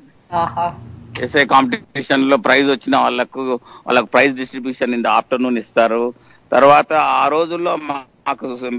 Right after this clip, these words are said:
Speaker 2: స్పెషల్ గా స్వీట్ బూందీ పంచేవారండి. స్వీట్ బూందీ అది అప్పుడు స్పెషల్ ఐటమ్ అది.
Speaker 1: మైసూర్ పాక్, మైసూర్ పాక్ లేదా?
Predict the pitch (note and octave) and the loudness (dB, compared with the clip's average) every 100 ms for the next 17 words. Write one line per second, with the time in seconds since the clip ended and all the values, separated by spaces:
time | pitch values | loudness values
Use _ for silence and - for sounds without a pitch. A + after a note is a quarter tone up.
0 | B2 A2+ C3 B2+ D#3 D#3+ E3+ D#3+ B2+ G#2 | -6 -4 -4 -2 -2 0 2 2 2 -2
1 | _ _ _ - - G#3+ F3 F#3 F#3+ F3+ | _ _ _ -8 -2 0 0 0 2 2
2 | D#3+ D3 C#3+ B2+ G#2+ F#2+ G2 G2 D#3 E3 | 2 2 2 2 2 -2 -4 -4 -2 -2
3 | D3+ D#3+ D3+ B2+ B2 A2 C3 A2+ A#2+ A2+ | 0 2 2 2 -2 -2 -2 0 0 2
4 | B2+ A2 - F2 E2 - _ D4+ E4 G#4 | 2 2 2 -2 -6 -14 _ 2 2 2
5 | G#4 G4 D#4+ D#4+ F#4 D#4+ D#4 D4+ C#4+ G4+ | 4 2 0 -8 -8 -8 -6 -2 -2 -4